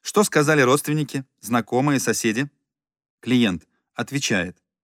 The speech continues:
Если с их стороны прозвучала критика, поддерживаем клиента в его выборе. Перечисляем выгоды,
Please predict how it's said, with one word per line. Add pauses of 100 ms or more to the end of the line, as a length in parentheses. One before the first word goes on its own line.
(420)
Если
с
их
стороны
прозвучала
критика, (260)
поддерживаем
клиента
в
его
выборе. (360)
Перечисляем
выгоды,